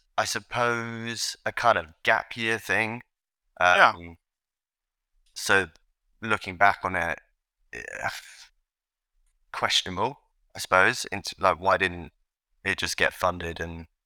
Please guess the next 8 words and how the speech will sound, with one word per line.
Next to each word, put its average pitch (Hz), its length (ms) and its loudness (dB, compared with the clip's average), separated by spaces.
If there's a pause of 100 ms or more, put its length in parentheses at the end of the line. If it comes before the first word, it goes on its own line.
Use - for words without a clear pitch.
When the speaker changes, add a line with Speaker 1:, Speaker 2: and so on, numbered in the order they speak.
(680)
Speaker 1:
and, 87 360 2
uh, 85 460 2 (1080)
you 90 80 -12
know, 82 100 -2
the 82 60 -2
locals 87 380 -2
do - 100 -6
it? 60 160 -4